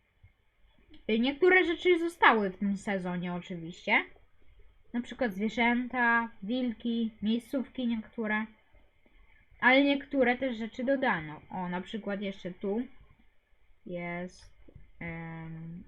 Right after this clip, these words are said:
aha! Już wiem, co to broń impulsowa. Kiedy chcecie, żebym pokazał jakieś poradniki, jak zrobić niektóre wyzwania, czy coś, to mogę to zrobić.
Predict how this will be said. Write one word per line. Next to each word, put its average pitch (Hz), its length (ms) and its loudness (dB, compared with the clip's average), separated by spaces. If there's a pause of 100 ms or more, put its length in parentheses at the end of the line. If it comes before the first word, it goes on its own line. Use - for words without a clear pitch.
(180)
aha! 240 560 6 (440)
Już 220 100 -4
wiem, 294 260 2
co 311 80 -2
to 285 120 0
broń 277 260 0
impulsowa. 240 720 -4 (1300)
Kiedy 269 220 4
chcecie, 311 320 0
żebym 311 320 2
pokazał 285 420 0
jakieś 262 280 -2
poradniki, 269 760 -4
jak 190 180 -6
zrobić 220 300 -8
niektóre 240 640 -6 (180)
wyzwania, 262 580 -8 (1000)
czy 302 180 -10
coś, 175 420 -6 (600)
to 302 180 -2 (300)
mogę 302 320 -2
to 311 200 -2
zrobić. 160 540 -6